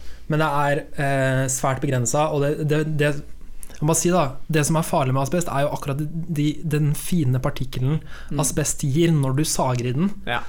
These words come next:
Speaker 1: Det skaper et superfint støv som ser ut som snø. Det blir brukt masse i teater som
Speaker 2: Mm.
Speaker 1: falsk snø i mange år, men det er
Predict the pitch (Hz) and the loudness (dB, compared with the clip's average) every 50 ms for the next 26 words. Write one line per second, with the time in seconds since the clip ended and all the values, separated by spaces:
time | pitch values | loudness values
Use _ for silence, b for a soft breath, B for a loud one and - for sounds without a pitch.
0 | B B B B - 143 156 160 151 - - 175 139 123 131 - 139 135 147 143 | B B B B 0 2 2 2 2 2 0 0 0 0 0 0 0 0 0 -2
1 | 143 135 - - - - - - 143 131 131 - 143 131 151 151 147 - - 160 | -2 -2 -2 0 0 0 0 0 -2 -2 -2 -2 -2 0 0 0 -2 0 0 0
2 | 185 220 233 208 - - - - - 175 208 247 240 - - - - - 165 147 | 2 2 0 0 -2 -4 -4 0 2 2 2 2 0 -2 -6 -8 -2 0 0 0
3 | 135 123 143 135 - - - 165 185 226 247 233 B B B B B - 131 139 | 0 0 0 0 0 0 0 0 2 2 0 -2 B B B B B -2 0 2
4 | 131 127 123 - - 139 151 170 175 190 196 180 - - - - 143 127 165 160 | 2 2 0 0 2 2 4 6 6 4 4 2 0 0 0 0 0 2 2 2
5 | 135 117 - - 180 175 165 170 156 143 147 139 143 - - - - - 160 196 | 2 0 0 0 2 4 4 4 4 4 2 2 0 0 -2 -2 0 2 2 2
6 | 202 175 160 156 170 180 185 190 180 147 135 139 151 180 226 240 240 233 B B | 2 2 4 4 4 4 4 4 4 2 2 2 2 2 2 0 -2 -4 B B
7 | B B B B B - 156 156 160 175 - - - - | B B B B B 0 2 2 2 2 0 -2 -2 -2